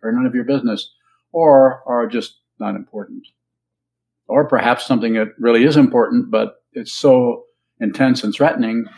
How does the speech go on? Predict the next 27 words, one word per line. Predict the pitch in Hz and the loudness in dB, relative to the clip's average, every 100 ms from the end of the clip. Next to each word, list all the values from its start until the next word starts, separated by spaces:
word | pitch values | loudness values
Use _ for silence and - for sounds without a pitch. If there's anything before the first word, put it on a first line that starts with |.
| - | -14
that | 117 110 | -8 -4
you | 123 | -4
just | 120 | -4
want | 120 117 | -4 -4
to | |
shut | - 135 123 | -2 -2 -2
it | 135 | -2
out. | 135 98 - | -2 -6 -8
So | 101 | -6
there's, | 101 95 _ _ _ - | -6 -10 _ _ _ -8
we | |
all | 104 | -4
know | 107 143 | -2 -2
there's | 110 92 | -4 -6
all | 107 104 | -6 -6
kinds | 127 120 | -8 -8
of | 95 | -8
ways | 90 92 92 | -6 -8 -8
to | 101 | -14
do | 104 | -12
that. | 101 120 113 - _ _ _ _ _ _ _ _ _ _ _ _ - | -10 -8 -8 -10 _ _ _ _ _ _ _ _ _ _ _ _ -10
Drugs, | 92 113 123 127 - - _ _ _ _ _ _ _ _ _ _ - | -4 -2 -2 -8 -14 -20 _ _ _ _ _ _ _ _ _ _ -8
hobbies. | 104 107 113 135 139 - _ _ _ _ _ _ _ _ _ _ _ _ 135 | -6 -6 -4 -6 -6 -16 _ _ _ _ _ _ _ _ _ _ _ _ -2
Not | 160 156 | -2 2
wrong. | 143 147 123 143 | 4 4 2 -2
It's | 117 - | -6 -10
just | - 143 139 - | 0 0 0 -10